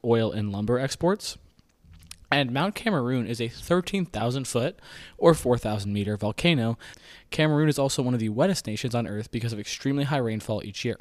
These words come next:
The average rainfall of the world is around thirty-nine inches, and Cameroon gets between a national average of eighty and a hundred inches.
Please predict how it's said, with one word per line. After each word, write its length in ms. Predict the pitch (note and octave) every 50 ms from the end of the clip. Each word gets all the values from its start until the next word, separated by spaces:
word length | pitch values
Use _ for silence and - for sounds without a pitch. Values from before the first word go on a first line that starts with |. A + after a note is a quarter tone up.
| - _ _ -
The 120 | - C3 D3
average 260 | G3 G3 E3 C3+ -
rainfall 600 | A#2 A2+ A2 - A#2+ A2+ A2+ G#2+ - - - _ _ _ _ _ _ _ _ -
of 120 | C#3+ B2+
the 100 | A#2+ B2
world 300 | A2 A2 A2+ A#2+ C3 C#3
is 100 | C#3+ B2
around 220 | A#2+ A#2+ G#2+ G#2+ -
thirty-nine 420 | - - C3 C3 B2+ B2 A#2 G#2+
inches, 360 | G#2+ G#2+ - D3+ D3+ D3+ D3
and 160 | - D3 C#3
Cameroon 540 | - - - F3+ G#3 G#3 D#3 C3 C3+ C#3 C#3+
gets 160 | C#3 C#3 -
between 400 | - C3+ - - C#3+ C3+ C3 B2+
a 180 | A2 G#2 A#2 A#2
national 420 | A#2 B2 A#2+ A#2+ A#2 - C3 G2+
average 420 | F2+ G#2+ G#2+ G#2 A2 A2+ A2 G#2 - -
of 400 | A#2 A#2 G#2+ G#2 G2+ G2+ - - - _ _ _ -
eighty 440 | C3 C3 C3+ C#3 D#3+ F#3 F#3+ F3 -
and 140 | - C3+ B2
a 60 | A#2
hundred 260 | G#2 G#2 C3 A#2+ A2 G#2
inches. 420 | F#2+ G2+ - G#2 G2+ G#2+ -